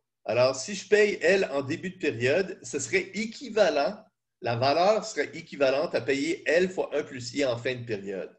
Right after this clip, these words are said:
Mais le traitement est très important. Je paye L cash. La valeur accumulée de L en début de période, c'est L fois un plus I en fin de période. Donc, si j'ai N paiements de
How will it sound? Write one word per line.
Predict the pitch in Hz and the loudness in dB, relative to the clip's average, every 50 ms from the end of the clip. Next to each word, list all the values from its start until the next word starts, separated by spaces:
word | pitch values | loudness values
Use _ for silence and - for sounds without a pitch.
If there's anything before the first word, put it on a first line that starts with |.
| _ _ _ _ _ _ _ _ _ _ _ | _ _ _ _ _ _ _ _ _ _ _
Mais | - 120 127 | -2 2 4
le | 135 131 135 | 4 4 2
traitement | - - - 202 214 214 - 165 170 202 220 226 - - _ _ _ _ - | 2 0 2 2 2 0 0 -2 0 0 0 -2 -6 -14 _ _ _ _ -10
est | 123 120 | -10 -6
très | - 180 175 170 175 165 | -2 -2 0 0 0 0
important. | 147 - 143 123 120 - - 135 151 170 - - | 0 0 -2 -4 -4 -4 -2 -2 -2 -4 -6 -10
Je | - 117 131 | -6 -4 -4
paye | 120 - - 156 147 147 143 143 - - | -2 0 2 2 2 2 2 -2 -2 0
L | 135 147 156 160 156 151 135 - - _ _ - | 2 4 4 2 0 -4 -8 -12 -16 _ _ -4
cash. | - 180 170 156 135 110 92 - - - - - - - - _ _ - | 0 2 4 4 4 2 -2 -6 -10 -12 -12 -12 -14 -16 -18 _ _ -4
La | 113 120 120 | -2 0 0
valeur | 131 135 147 165 170 180 - - - | 2 2 2 4 2 2 2 0 -2
accumulée | 139 147 - - - 139 131 131 131 135 160 165 | -2 -4 -4 -8 -14 -12 -10 -8 -4 -4 -2 0
de | 131 135 - - - | 0 0 -2 0 0
L | 135 139 143 143 - | 0 0 0 -2 -4
en | 117 117 | -6 -8
début | 117 127 123 120 123 | -8 -8 -10 -10 -12
de | - _ | -10 _
période, | - 123 104 110 117 135 160 180 175 - - - - - _ _ | -6 -6 -4 -2 -2 0 0 -2 -2 -6 -12 -18 -20 -20 _ _
c'est | - - 139 135 139 143 | -10 -6 -6 -4 0 0
L | 147 170 175 | 0 0 -2
fois | - - 139 - - 135 | -2 -4 -6 -4 -2 -2
un | 135 | -4
plus | 131 - - 120 117 117 - - | -4 -4 -8 -12 -12 -12 -12 -10
I | 135 139 139 - | -8 -8 -8 -6
en | 117 117 117 | -6 -6 -6
fin | - - 131 127 120 | -4 -4 -4 -4 -4
de | 120 117 | -6 -8
période. | 117 104 90 95 98 95 85 - - - _ _ - _ _ _ | -10 -10 -10 -6 -6 -6 -6 -6 -10 -18 _ _ -20 _ _ _
Donc, | - 143 147 - | -2 -2 -2 -4
si | - - - 147 | -6 -8 -8 -6
j'ai | 123 160 156 - - - | -2 -2 -2 -2 -2 0
N | 151 185 208 214 185 - | 2 2 2 0 0 0
paiements | 196 180 156 156 170 175 165 | 0 2 2 2 0 0 0
de | 143 147 143 | 0 0 0